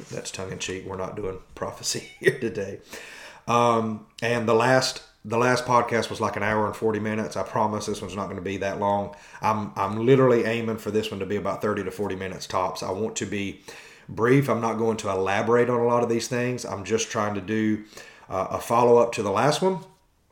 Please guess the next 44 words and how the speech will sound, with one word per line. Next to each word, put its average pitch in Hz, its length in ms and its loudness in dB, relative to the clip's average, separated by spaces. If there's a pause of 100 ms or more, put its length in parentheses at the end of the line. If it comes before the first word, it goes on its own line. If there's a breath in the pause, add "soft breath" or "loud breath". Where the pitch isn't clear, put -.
(360)
And 120 120 -4
we're 110 100 4
gonna 104 140 0
talk 120 240 2
about 113 200 0
this. 120 200 2
We're 101 60 -10
gonna 104 120 -6
think 107 220 -6
about 101 280 -2
it. 101 120 -6 (400 loud breath)
Uh, 90 260 -4
I, 101 280 -4
and 98 80 -4
I'm 98 80 -4
hoping 113 320 2
to 90 60 -4
get 98 180 0
a 95 40 -2
conversation 104 640 -2
started 123 560 2
and 98 200 -8
to 104 100 -8
generate 117 580 0
some 101 180 -8
thought 110 420 0
and 98 100 -8
some 98 240 -8
deeper 107 300 -4
study, 107 520 -2 (380 loud breath)
uh, 101 120 0
on 117 260 -2
these 110 200 0
topics. 101 440 -2
So 107 300 -2 (340 loud breath)
let's 117 240 2
get 143 160 4
started. 123 500 4 (260)
Pharisees, 139 680 8
follow-up, 120 680 6
and 95 120 -12
<laughs> - 0 -
prophecy. 113 640 -4 (420 loud breath)
Um, 107 540 2